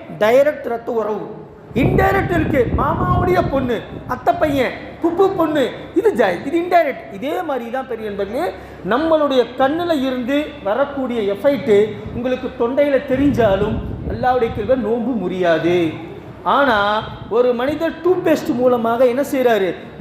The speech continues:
டைரக்டா அந்த வாயு தொண்டையில அதனுடைய ருசித்தன்மை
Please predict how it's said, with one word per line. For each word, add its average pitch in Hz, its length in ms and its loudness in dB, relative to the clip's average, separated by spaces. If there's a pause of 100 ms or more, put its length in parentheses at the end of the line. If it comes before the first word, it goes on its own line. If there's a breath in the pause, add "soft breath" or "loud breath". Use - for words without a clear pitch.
(100)
டைரக்டா 302 500 4 (160)
அந்த 226 240 -8
வாயு 254 500 -2
தொண்டையில 247 420 -2 (400)
அதனுடைய 247 380 0
ருசித்தன்மை 277 560 0